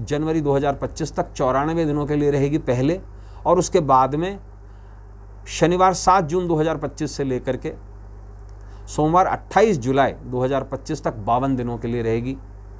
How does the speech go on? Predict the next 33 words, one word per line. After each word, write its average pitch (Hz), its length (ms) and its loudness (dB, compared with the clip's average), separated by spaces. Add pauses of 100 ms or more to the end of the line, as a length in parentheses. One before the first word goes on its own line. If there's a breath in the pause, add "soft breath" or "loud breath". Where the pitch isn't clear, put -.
(760 loud breath)
और 143 140 6
शनि 160 400 2 (440)
सात 185 460 4
जून 160 280 0
दो 156 100 0
हज़ार 151 220 0
पच्चीस 147 380 -8
से 135 120 -2
लेकर 127 340 -2
के - 160 -4 (300)
सोमवार 147 420 2
अट्ठाईस - 420 4
जुलाई 151 320 0 (460)
दो 131 100 0
हज़ार 139 180 2
पच्चीस - 360 -8
तक 147 200 -2
बावन 127 380 0
दिनों 127 240 -2
के 120 120 -6
लिए 127 300 -2 (1040)
राहु 127 400 4
के 170 180 2
साथ 135 340 0
में 127 280 -2
भी 160 320 2 (640)
शनि 147 320 0
राहु 139 260 0
दोनों 180 360 4
के 214 100 4
साथ 165 220 2
में 151 120 -4
अनिष्टकारी 139 580 -6